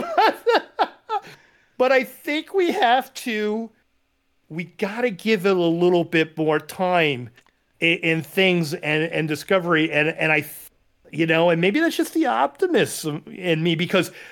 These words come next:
I know that they all want this game to succeed. I know they wanna do this stuff, and they do play their own games, and they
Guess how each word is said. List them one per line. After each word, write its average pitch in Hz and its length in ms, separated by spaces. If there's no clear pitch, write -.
I 254 420
know 214 500
that 175 180
they 160 120
all 156 180
want 147 200
this 139 180
game 143 260
to 123 60
succeed. 120 680
I 208 320
know 190 680
they 165 160
wanna 151 240
do 147 200
this 135 120
stuff, 135 200
and 139 120
they 131 120
do 226 240
play 147 300
their 135 200
own 123 140
games, 127 380
and 135 100
they 131 120